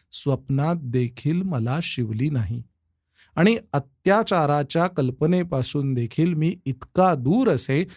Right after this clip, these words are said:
की जेव्हा समर्थ संघांनी आपल्या दुबळ्या पण सत्पक्षाच्या शेजाऱ्याविरुद्ध त्याचा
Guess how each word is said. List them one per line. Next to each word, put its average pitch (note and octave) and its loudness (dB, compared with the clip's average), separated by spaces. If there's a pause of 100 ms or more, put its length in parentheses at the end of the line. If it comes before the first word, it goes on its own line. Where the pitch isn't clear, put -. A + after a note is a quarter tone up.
(140)
की F#3+ 2
जेव्हा C#3+ 4
समर्थ F3+ -2
संघांनी C#3+ 0 (220)
आपल्या D#3 0
दुबळ्या C#3 2 (240)
पण A3 4 (200)
सत्पक्षाच्या G#3 -2
शेजाऱ्याविरुद्ध D3+ 0
त्याचा D#3+ -2